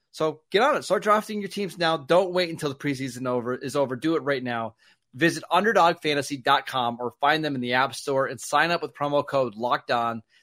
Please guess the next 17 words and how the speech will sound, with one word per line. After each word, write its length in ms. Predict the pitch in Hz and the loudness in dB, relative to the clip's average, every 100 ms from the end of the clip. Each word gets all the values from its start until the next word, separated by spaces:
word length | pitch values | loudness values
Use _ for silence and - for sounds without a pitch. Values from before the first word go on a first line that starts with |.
| - | -10
to 80 | 143 | -6
get 160 | 160 | -4
your 160 | 147 135 _ | -4 -8 _
first 300 | 175 196 - | 2 2 0
deposit 480 | 156 139 139 127 123 | -2 2 2 0 0
doubled 380 | 139 135 131 127 | 2 4 2 0
up 160 | 143 139 | -4 -6
to 180 | - 135 | -6 -6
one 400 | 113 123 143 151 | -6 -2 0 0
hundred 260 | 147 139 113 | -2 -4 -2
dollars. 460 | 117 117 113 - _ _ _ - | 0 0 -4 -8 _ _ _ -4
That 100 | 143 | -4
is 160 | 135 - | -4 -2
Underdog 500 | 175 190 170 147 143 | 0 0 2 2 2
Fantasy 340 | 208 220 202 190 | 2 4 2 0
promo 340 | 160 147 143 | 0 0 0
code 420 | - 135 131 127 | 0 2 2 0